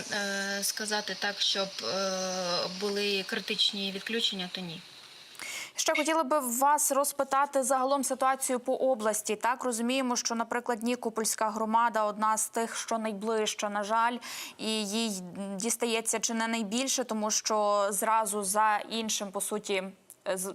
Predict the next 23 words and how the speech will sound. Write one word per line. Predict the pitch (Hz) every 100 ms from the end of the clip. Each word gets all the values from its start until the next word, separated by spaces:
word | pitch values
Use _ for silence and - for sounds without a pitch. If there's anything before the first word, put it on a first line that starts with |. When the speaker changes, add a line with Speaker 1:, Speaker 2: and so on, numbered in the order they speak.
| -
Speaker 2:
по | 254
іншу | 262 262 247
сторону | - 254 233 220 196 190 185
ворог, | 190 214 285 277 214 -
так, | 202 233 -
окуповані | 190 190 185 208 202 196 196
території. | 202 208 247 269 269 233 220 208 - - - - -
Ну | 254
і | 269
розуміємо, | 247 240 254 262 233
що | 240 233
Марганець | 240 247 233 226 226
і |
Нікополь — | 226 233 240 214 214
це | 208 208 202 196
такі | 208 - 214 214 208
населені | 208 208 220 214 208
пункти, | 220 247 240 220
які | 208 - 226
чи | - 214
не |
кожен | 202 220 220 202 208
день | 208 208 208